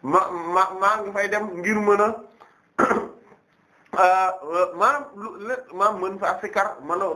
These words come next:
toog, et cetera, yooyu yëpp muy yeneen i yéene, waaye fii dafa ne yu dara yëkkatiwu ko lu dul julli, moom mooy ne,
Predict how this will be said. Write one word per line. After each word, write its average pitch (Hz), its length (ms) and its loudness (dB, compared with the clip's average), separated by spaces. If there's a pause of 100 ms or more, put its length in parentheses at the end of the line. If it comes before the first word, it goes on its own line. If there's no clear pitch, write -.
toog, 208 340 4
et - 120 -6
cetera, 190 320 -2
yooyu 202 320 2
yëpp 240 200 -2 (480)
muy 165 200 2
yeneen 220 360 4
i 208 40 -6
yéene, 185 320 2 (120)
waaye 226 360 4
fii 233 140 -12
dafa 214 200 -6
ne 202 100 -8
yu 180 320 -12 (400)
dara 262 280 2
yëkkatiwu 226 540 -4
ko 175 60 -2
lu 196 140 0
dul 226 160 2
julli, 196 240 0 (340)
moom 214 240 6
mooy 196 200 2
ne, 190 80 0